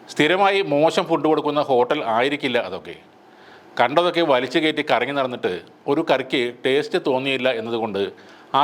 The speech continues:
സ്ഥാപനത്തെ അടച്ച് ആക്ഷേപിക്കരുത്. ഇനി താങ്കൾ ആക്ഷേപിച്ചാലും ആർക്കും ഒരു പ്രശ്നവുമില്ല. കാരണം നിങ്ങൾ എന്താണെന്നും ആരാണെന്നും ജനങ്ങൾക്ക് മനസ്സിലായി കഴിഞ്ഞു. സകല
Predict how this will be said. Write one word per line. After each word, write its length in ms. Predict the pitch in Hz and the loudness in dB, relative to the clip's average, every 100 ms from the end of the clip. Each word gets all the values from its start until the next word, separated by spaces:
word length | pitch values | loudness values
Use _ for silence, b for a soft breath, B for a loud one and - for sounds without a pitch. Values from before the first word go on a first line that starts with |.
| 139 | 2
സ്ഥാപനത്തെ 560 | 131 123 147 147 113 98 113 | 2 2 2 0 -2 -2 -2
അടച്ച് 280 | 117 131 160 - | -2 -2 -6 -2
ആക്ഷേപിക്കരുത്. 600 | 104 - 98 98 - - - - - - - B B B 143 | -2 -2 -4 -4 -8 -12 -20 -20 -20 -20 -20 B B B -2
ഇനി 120 | 180 | 2
താങ്കൾ 220 | 175 165 170 143 | 2 2 2 2
ആക്ഷേപിച്ചാലും 580 | 143 175 170 165 151 139 | 2 2 4 2 2 2
ആർക്കും 260 | 127 147 151 123 | 2 0 -4 -2
ഒരു 100 | 127 | -2
പ്രശ്നവുമില്ല. 520 | 120 - 135 120 95 87 - - - | -2 -2 -2 -2 -2 -4 -6 -14 0
കാരണം 260 | 123 127 131 120 | 2 2 -2 -2
നിങ്ങൾ 180 | 139 120 107 | -2 0 -2
എന്താണെന്നും 500 | 117 139 135 101 95 B B B - 113 | 0 0 0 -6 -10 B B B 0 2
ആരാണെന്നും 480 | 143 156 135 101 85 - 117 | 4 2 0 -4 -10 -10 -2
ജനങ്ങൾക്ക് 420 | 117 123 131 113 85 95 | -2 0 -2 -2 -6 -4
മനസ്സിലായി 380 | 110 123 127 107 | -4 0 0 0
കഴിഞ്ഞു. 260 | 90 - - - - - - - - - - - - - - - B B B B B B - | -4 -10 -18 -20 -20 -20 -20 -20 -20 -20 -20 -20 -20 -20 -20 -20 B B B B B B 0
സകല 280 | 147 151 185 | 2 2 2